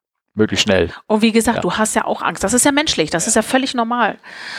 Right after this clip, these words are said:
Speaker 2: Und deshalb würde ich mir nie anmaßen zu sagen, die haben das falsch gemacht oder die hätten das anders machen können oder sie hätten das und das machen sollen.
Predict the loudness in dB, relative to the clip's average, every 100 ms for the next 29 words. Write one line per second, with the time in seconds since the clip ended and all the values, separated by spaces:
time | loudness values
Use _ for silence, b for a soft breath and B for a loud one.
0 | B -4 2 2 2 2 0 2 2 2
1 | 2 0 0 2 2 0 -2 0 4 4
2 | 2 0 0 0 0 2 2 2 0 0
3 | 0 0 -4 -4 0 0 -2 -2 0 0
4 | 2 0 0 0 0 0 2 2 2 0
5 | 0 -4 -2 -2 0 0 -2 -2 2 2
6 | 0